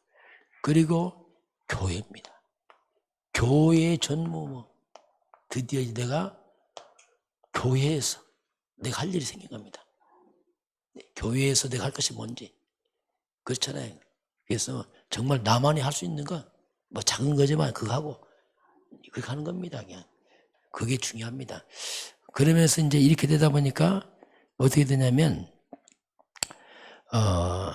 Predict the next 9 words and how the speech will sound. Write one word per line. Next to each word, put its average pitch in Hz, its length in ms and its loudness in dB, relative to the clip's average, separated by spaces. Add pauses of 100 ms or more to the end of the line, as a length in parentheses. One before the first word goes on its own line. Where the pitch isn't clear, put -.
(880)
하나님이 180 1000 0 (1120)
가장 165 720 -2 (1500)
필요한 143 480 -6
곳에 - 260 -16 (2000)
나와 104 400 0
내 101 120 -8
업이 117 280 -4
쓰임받는 117 440 -4
겁니다. - 520 -20